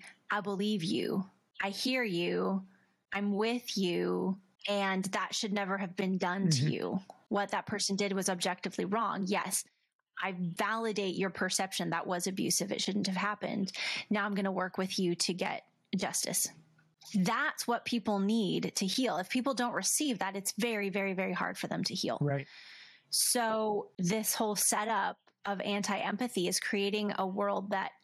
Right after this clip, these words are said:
Speaker 1: abuses people and then doesn't give them a path for healing.
Speaker 2: This is why it's dangerous, not just wrong.
Speaker 1: Yes.
Speaker 2: Right? That, that,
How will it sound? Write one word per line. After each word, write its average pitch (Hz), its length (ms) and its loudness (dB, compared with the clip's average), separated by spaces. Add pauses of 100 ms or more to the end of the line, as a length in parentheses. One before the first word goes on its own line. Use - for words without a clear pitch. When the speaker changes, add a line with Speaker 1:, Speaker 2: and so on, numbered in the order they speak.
(200)
Speaker 1:
abuses 240 580 0
people 190 420 0
and 208 220 0
then 202 220 0
doesn't 202 460 -2
give 190 200 -2
them 196 160 0
a 196 80 0
path 180 320 -2 (800)
for - 160 -2
healing. 180 320 0
Speaker 2:
This 202 180 6
is 196 160 4
why 170 180 4
it's 160 160 0
dangerous, 175 500 2
not 160 160 2
just - 220 -2
wrong. 151 420 -2 (120)
Speaker 1:
Yes. 196 200 2
Speaker 2:
Right? 165 260 2
That, 170 260 4
that, 165 200 2